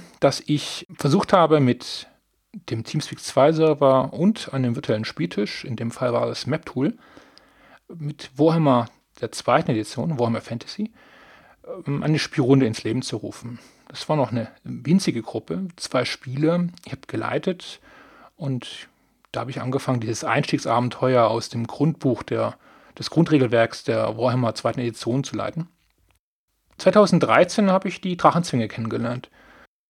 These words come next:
Die Drachenzwinge ist eine Gemeinschaft, eine Online-Gemeinschaft mit einem gemeinsamen Forum, die genau dieses Thema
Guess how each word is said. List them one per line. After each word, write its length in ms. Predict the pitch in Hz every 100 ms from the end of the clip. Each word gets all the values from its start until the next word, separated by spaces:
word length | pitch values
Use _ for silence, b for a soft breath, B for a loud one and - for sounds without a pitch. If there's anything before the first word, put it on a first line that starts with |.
| _ _ _ _ _ _ _ _ _ _ _ -
Die 40 |
Drachenzwinge 420 | 135 185 - 165
ist 120 | 135 131
eine 100 | 117
Gemeinschaft, 1080 | 120 113 127 - 180 170 - - - - _ _ _
eine 260 | 123 113 -
Online-Gemeinschaft 1080 | 139 180 143 131 117 123 123 113 - - - B B B B _ b b b _
mit 160 | -
einem 240 | 120 117 117
gemeinsamen 540 | 123 123 120 120 117
Forum, 500 | - 135 147 160 160 - _ _ _ _ _ _ _ b b _
die 340 | 135 135 - -
genau 560 | 135 127 135 160 - 190
dieses 420 | 139 175 214 -
Thema 560 | 214 190 160 117 123